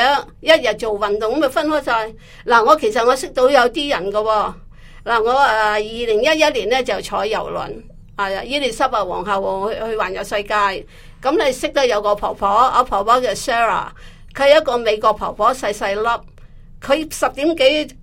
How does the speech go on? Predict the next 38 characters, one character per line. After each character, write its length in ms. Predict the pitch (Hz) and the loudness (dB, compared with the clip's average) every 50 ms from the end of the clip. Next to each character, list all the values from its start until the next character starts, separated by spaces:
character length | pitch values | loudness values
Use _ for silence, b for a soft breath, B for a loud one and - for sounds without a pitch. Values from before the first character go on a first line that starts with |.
| - - | -14 -6
走 160 | - 226 247 | -2 0 2
落 160 | 277 254 214 | 4 2 2
嚟 100 | 180 147 | 2 -2
食 140 | - - 220 | -8 -10 -12
早 220 | 208 - 233 240 262 | -10 -8 -8 -6 -2
餐， 200 | - 339 294 269 | -2 0 0 0
佢 160 | - 233 226 226 | -2 -4 -4 -4
同， 280 | 247 262 - 196 196 b b b b b b - | -6 -8 -8 -8 -10 b b b b b b -2
佢 160 | 254 262 311 | 0 0 2
同 140 | - 202 202 | 2 0 2
我 260 | 220 220 254 262 - | 2 2 0 0 0
講： 240 | - 214 240 311 311 B B B B | 0 0 0 0 -2 B B B B
「我 120 | - 247 302 | -6 -4 -4
唔 120 | - 196 | -4 -4
開 240 | 202 285 269 285 269 | -4 0 2 2 0
心 200 | 254 - - 330 262 262 | 0 -2 -4 -4 -2 -2
啊！ 160 | 240 220 208 202 | -2 -2 -2 0
我 140 | 214 226 | 0 0
因 80 | 254 254 | 0 0
下 340 | 269 294 311 262 269 294 208 | -2 -2 0 2 2 2 2
晝 200 | 302 262 240 240 | 0 -2 -4 -4
天 240 | - - 311 285 - | -4 -4 -4 -4 -2
才 180 | 277 214 - 180 | -4 -4 -4 -6
表 280 | - 233 226 254 294 | -4 -2 -2 -2 -2
演， 280 | 254 247 233 269 302 285 B B B B B - | -2 -2 -2 -2 -2 -4 B B B B B 2
我 60 | 254 | 2
搵 240 | 285 269 262 269 339 | 4 4 4 4 4
唔 120 | 320 233 | 2 0
到 140 | 214 254 269 | 0 0 2
人 220 | 330 302 233 196 | 2 2 2 0
同 120 | - 208 196 | -2 -2 0
我 180 | 220 240 262 254 | 0 0 0 2
夾 160 | 269 247 254 | 2 2 2
份 200 | 254 - 247 285 | 2 0 -2 -2
唱 240 | 294 - 262 254 254 262 | 0 -2 -2 -4 -4 -6
Billy 360 | 285 277 277 262 277 277 269 - | -6 -8 -6 -6 -6 -8 -8 -8
Boy 540 | - 277 269 262 262 247 254 254 240 233 233 | -2 2 4 6 6 6 6 4 4 2 2
啊！」 320 | 220 208 196 190 170 190 | 0 0 -2 -2 -4 -8